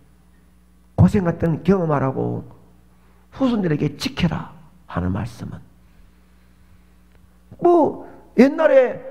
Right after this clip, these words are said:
조상들이 광야 생활을 했던 것을 지금 초막 만들어가지고 일주일 있다고 해서 무슨 큰 의미 있겠느냐? 아니에요. 인생은 적과 꿀이는 가나안 땅 같은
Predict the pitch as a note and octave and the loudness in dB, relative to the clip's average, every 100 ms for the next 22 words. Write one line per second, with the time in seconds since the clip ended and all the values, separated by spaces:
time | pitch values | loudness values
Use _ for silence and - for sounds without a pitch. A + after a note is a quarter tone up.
0 | - - - - - - - - _ _ | -18 -20 -20 -20 -20 -20 -20 -20 _ _
1 | - - B3+ C4+ C4 B3+ B3 A3 B3 A#3+ | -20 2 4 6 4 -2 2 2 4 2
2 | A#3 A3+ G#3 G#3 G#3 G3 E3+ F3 D#3+ - | 2 2 4 4 2 2 2 2 0 -4
3 | - - C4+ - C4+ A3 - - - - | 2 4 4 4 4 4 -2 -18 -20 -20
4 | - F#3+ A3 A3+ G#3 - - - A3 G3+ | -6 2 2 6 4 4 -6 -8 -8 2
5 | G#3 G3 F3+ E3+ E3+ A3+ A3+ A#3+ B3 A#3+ | 2 2 0 0 2 4 4 2 2 2
6 | A#3+ A#3+ A#3+ A3 - - - - _ _ | 2 2 2 0 -10 -20 -20 -20 _ _
7 | - G#3+ B3 - A3+ G#3+ - - - - | 0 0 -2 -6 -10 -14 -20 -20 -20 -20
8 | _ _ _ _ _ - - _ - - | _ _ _ _ _ -20 -20 _ -20 -20
9 | - E3 B3+ A3+ A#3 A3+ G#3+ G3 D3+ - | -4 4 6 8 6 4 0 -2 -4 -12
10 | - - - - - - D4 - C#4 - | -20 -20 -20 -20 2 2 4 2 2 0
11 | - C#4+ C#4 C4 B3 B3+ B3 - B3 B3 | -8 0 0 2 2 0 -2 -4 -2 0
12 | B3 - B3 A#3+ A3+ | -2 0 -2 -2 -10